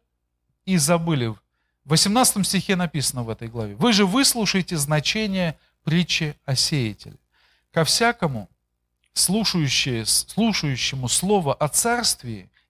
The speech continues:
и неразумеющему, приходит лукавый, дьявол, сатана, и похищает посеянное в сердце его».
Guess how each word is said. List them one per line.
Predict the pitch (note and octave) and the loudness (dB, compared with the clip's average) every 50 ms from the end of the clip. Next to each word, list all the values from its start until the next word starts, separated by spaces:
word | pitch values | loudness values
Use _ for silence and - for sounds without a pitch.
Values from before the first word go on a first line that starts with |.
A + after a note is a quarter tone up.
| _ | _
и | - A#3 A3 | -2 0 2
неразумеющему, | G3+ F#3+ G3 A3 A3 F#3+ E3 D#3 C#3 C#3 D#3+ E3 E3 F#3+ G3 D#3+ A2+ A2 G#2 - - - A#2 G#2 G2 | 2 4 4 4 4 4 4 2 2 2 0 0 2 2 0 0 0 -2 -6 -12 -14 -12 -12 -12 -10
приходит | - C3+ C3 C3+ - _ G3+ G#3+ F3+ G#3 G3 - _ _ _ _ | -6 -4 -4 -4 -4 _ -4 -4 -2 -4 -8 -8 _ _ _ _
лукавый, | - C3 C3+ E3 - - E3+ B2 G2 F#2+ F#2 _ | -8 -4 -4 -4 -2 0 -2 -2 -2 -6 -14 _
дьявол, | _ A#2+ D3 E3+ D#3+ C3+ A2 G2+ F2+ _ | _ -2 0 0 0 0 -2 -6 -14 _
сатана, | - - - C3 - C#3+ D3 D#3 C3+ F#2 D2+ _ _ _ _ _ _ _ _ _ _ _ _ _ _ _ _ _ _ _ _ _ _ | -8 -8 -8 -4 -2 -2 -2 -2 -4 -8 -10 _ _ _ _ _ _ _ _ _ _ _ _ _ _ _ _ _ _ _ _ _ _
и | - G#3 G#3 | 2 2 2
похищает | F3+ - A3 F#3 - - G#3 F3 - - - A#3 A3 A3+ A3 G3 E3 - - | 2 2 0 0 2 0 0 0 2 0 0 2 2 2 4 2 0 -2 -4
посеянное | _ D3 C3+ C3+ - - - A#3+ A#3 G#3 F3+ D#3 C#3+ C3+ B2+ A#2+ | _ -2 0 0 0 -2 -2 -2 -2 -2 -2 -2 -2 -4 -4 -2
в | - | -2
сердце | - - E3 E3 D3 - - - D3 | -2 -2 -2 -2 -4 -4 -6 -6 -6
его». | C#3+ B2+ A#2 G#2 F2 - | -8 -8 -8 -10 -12 -12